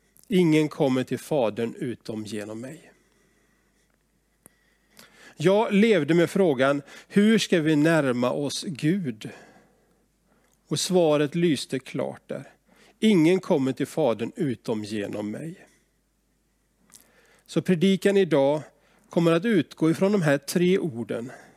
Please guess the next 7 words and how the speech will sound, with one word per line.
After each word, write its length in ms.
vägen, 760
sanningen 760
och 140
livet. 680
Vägen 640
till 160
Gud, 480